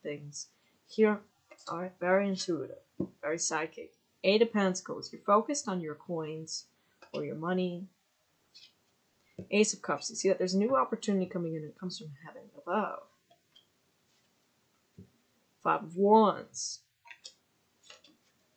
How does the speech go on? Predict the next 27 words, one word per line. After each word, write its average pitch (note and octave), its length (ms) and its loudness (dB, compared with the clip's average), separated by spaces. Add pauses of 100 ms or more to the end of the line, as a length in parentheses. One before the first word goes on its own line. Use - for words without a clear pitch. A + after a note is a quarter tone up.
(600)
Six - 240 -8
of - 80 -10
Pentacles. G3+ 540 0
You - 40 -12
see - 120 0
that - 160 2
there's D#3 260 0
justice. - 640 0
Once - 160 -16
again, E3 220 -10
we E3 60 -6
have D3 100 -12 (100)
fish F#3 260 0
here. D3+ 260 -8 (440)
But - 240 2 (840)
you G3+ 140 4
asked C#4+ 200 2
for F3 140 0
is E3 160 -8
you're F#3 140 0
gonna F#3+ 120 2
be E3+ 100 -2
receiving F#3+ 340 2
this - 180 -8
new E3 240 -2
opportunity, F#3 680 -4
Capricorn. - 540 -14